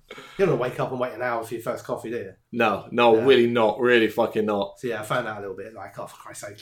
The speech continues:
Speaker 2: Yeah, yeah, again,
Speaker 1: Come
Speaker 2: that's
Speaker 1: back, sitting there checking my watch. Bloody
Speaker 2: that's
Speaker 1: hell.
Speaker 2: such a personal
Speaker 1: You know?
Speaker 2: problem, yeah.
Speaker 1: Yeah, yeah, it is, yeah. I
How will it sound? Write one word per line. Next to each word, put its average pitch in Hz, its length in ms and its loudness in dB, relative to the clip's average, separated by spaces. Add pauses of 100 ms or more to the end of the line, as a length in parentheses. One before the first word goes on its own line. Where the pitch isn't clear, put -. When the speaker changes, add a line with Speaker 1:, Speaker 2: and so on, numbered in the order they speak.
(140)
Speaker 2:
Yeah, 131 320 10
yeah, 135 460 10
again, 151 200 12
Speaker 1:
Come 147 120 10
Speaker 2:
that's 131 160 4
Speaker 1:
back, - 80 -14
sitting 147 240 0
there 127 140 -6
checking 139 280 -8
my 117 100 -6
watch. 113 400 -8
Bloody 131 200 -2
Speaker 2:
that's 147 200 4
Speaker 1:
hell. 156 120 8
Speaker 2:
such - 80 -2
a - 100 -4
personal 139 440 8
Speaker 1:
You - 60 -6
know? 151 80 8
Speaker 2:
problem, 120 300 6
yeah. 123 180 6
Speaker 1:
Yeah, 147 160 10
yeah, 147 180 4
it 135 40 2
is, 131 160 -2
yeah. 123 160 -2 (340)
I 120 80 -12